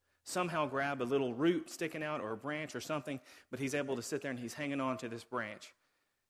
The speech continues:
And he's, he's looking, he's struggling, he's trying to figure out a way that he can climb up the side of this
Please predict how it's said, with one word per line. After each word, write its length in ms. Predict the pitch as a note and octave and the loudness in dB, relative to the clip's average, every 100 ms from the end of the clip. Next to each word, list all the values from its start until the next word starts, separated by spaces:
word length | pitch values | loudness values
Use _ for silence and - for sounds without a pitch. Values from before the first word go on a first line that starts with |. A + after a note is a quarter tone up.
| _ | _
And 380 | A2 A2+ A2 A2 - _ _ _ | -10 -8 -6 -8 -12 _ _ _
he's, 380 | - B2 A2+ - _ _ _ _ _ _ - | -6 -4 -4 -10 _ _ _ _ _ _ -10
he's 300 | A2+ - - _ | -8 -8 -12 _
looking, 400 | C3 D#3 D3+ C3+ | -2 0 0 -2
he's 140 | A2+ A2 | -2 -2
struggling, 360 | - C#3+ C#3+ | 0 0 0
he's 120 | B2+ - | -4 -2
trying 160 | D3 | -2
to 80 | B2+ | -2
figure 240 | - C#3 | -4 -2
out 80 | B2+ | 0
a 20 | |
way 160 | B2 B2+ | 2 0
that 100 | A#2+ | 0
he 100 | C3 | -4
can 160 | A2+ A2 | -8 -6
climb 320 | - C#3+ C#3 | 0 2 2
up 200 | C#3 B2+ | 0 -2
the 80 | A2+ | -2
side 240 | C#3 B2 | 2 2
of 60 | A2+ | 0
this 260 | A2 - | -4 -6